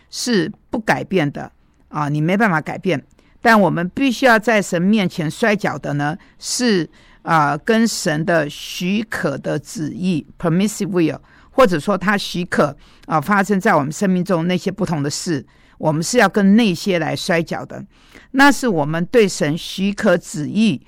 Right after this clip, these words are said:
所允许的这些事情的反应，是这个反应会使我们能够到达这一点，就是明白神对我们的完全旨意。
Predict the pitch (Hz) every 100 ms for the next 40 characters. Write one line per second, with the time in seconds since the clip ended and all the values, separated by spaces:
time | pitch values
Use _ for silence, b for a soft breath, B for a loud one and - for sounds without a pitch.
0 | b - - 151 - - 190 254 - 156
1 | 151 170 190 208 175 214 160 143 127 151
2 | - - - 185 151 - b b b -
3 | 262 - 247 - 156 151 185 139 b b
4 | 240 208 - 180 170 139 151 156 165 -
5 | 196 202 165 156 175 196 170 135 185 175
6 | 190 151 b b - 165 185 208 165 156
7 | - - 147 175 - 220 143 135 143 156
8 | - 160 151 185 180 - 156 156 - -
9 | 139 147 156